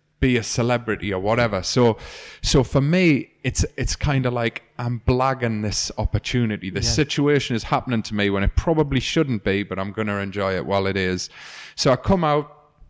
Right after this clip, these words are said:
Speaker 1: I'm given a mobile phone straight away with my name engraved in it. I'm given a book as big as, you know, a leg of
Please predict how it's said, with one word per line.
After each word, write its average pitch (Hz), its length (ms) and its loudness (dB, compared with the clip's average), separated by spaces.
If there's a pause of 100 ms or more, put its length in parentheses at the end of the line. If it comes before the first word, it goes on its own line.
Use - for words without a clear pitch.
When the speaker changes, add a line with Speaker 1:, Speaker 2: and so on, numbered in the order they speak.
(1120)
Speaker 1:
I'm 127 120 -2
given 156 220 4
a 147 40 4
mobile 151 440 4
phone 135 400 -2
straight 127 460 -4
away 120 300 -4
with 120 140 -8
my 117 80 -6
name 127 320 -4
engraved 117 600 -4
in 113 100 -4
it. 117 220 -10
I'm 101 100 -8
given 113 300 -4
a 98 80 -10 (240)
book 196 180 -2 (460)
as 123 140 -10
big 196 400 -4
as, 156 280 -4
you 147 140 -8
know, 120 220 -2
a 110 40 0
leg 127 640 -4
of 104 140 -12